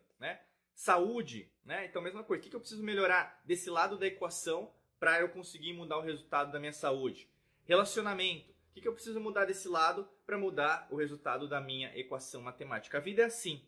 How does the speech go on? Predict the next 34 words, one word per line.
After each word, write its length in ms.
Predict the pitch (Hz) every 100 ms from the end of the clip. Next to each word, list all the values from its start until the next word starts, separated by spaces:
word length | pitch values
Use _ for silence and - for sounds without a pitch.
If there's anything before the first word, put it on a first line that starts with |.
| _
né? 220 | 127 180 - _ _
E, 80 | 160
obviamente, 600 | 185 208 214 180 202 208
como 280 | - 226 233
tudo 360 | - 220 190 190
rege, 640 | 165 160 147 131 127 -
é 60 | 147
regido, 600 | 156 139 127 151 107 101
né, 180 | 135 202 _ _ _
pela 240 | 170 170 165
lei 180 | 139 135
natural, 640 | 143 - 180 233 196 - _ _ _
tudo 180 | 233 240
é 80 | 240
geométrico. 840 | 214 262 254 185 165 127 - 151
Então, 400 | 160 214 202 196
se 340 | - - 233 233
uma 220 | 220 220
pessoa 280 | 202 202 175
coloca 460 | 165 151 247 -
esforço, 540 | 254 - 190 160 - 147
mas 180 | 170
tem 160 | - 202
paixão, 680 | - 160 - - 175 139 - _ _
né, 80 | 160
então 280 | 165 196 185
ela 180 | 170 175
sabe 500 | - - 247 233 190
que 80 | 196
aquilo 240 | 202 180
vai 160 | 151 -
dar 80 |
certo, 500 | 127 - 202 - - - _ _ _
consequentemente, 1040 | 220 247 226 208 196 - 147 175 226 -